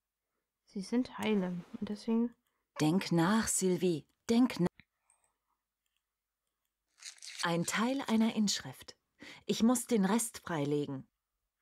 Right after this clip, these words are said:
Speaker 1: Ah.
Speaker 2: Denk nach, Sylvie, denk.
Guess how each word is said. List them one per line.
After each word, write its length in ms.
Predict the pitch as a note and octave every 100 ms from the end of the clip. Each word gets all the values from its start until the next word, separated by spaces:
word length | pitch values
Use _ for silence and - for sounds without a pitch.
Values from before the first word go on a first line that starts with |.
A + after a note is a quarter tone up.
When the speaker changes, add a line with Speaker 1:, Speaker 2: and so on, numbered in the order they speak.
| -
Speaker 1:
Ah. 560 | F#3+ G#3+ A3+ F#3+ F#3 F#3 _ _ _ _ _ _ _ _ _ _ _ -
Speaker 2:
Denk 320 | D3+ F3 -
nach, 340 | E3+ E3 G#3+ A3
Sylvie, 580 | - F#3 F3+ F3 E3 - _ _
denk. 240 | A#3 B3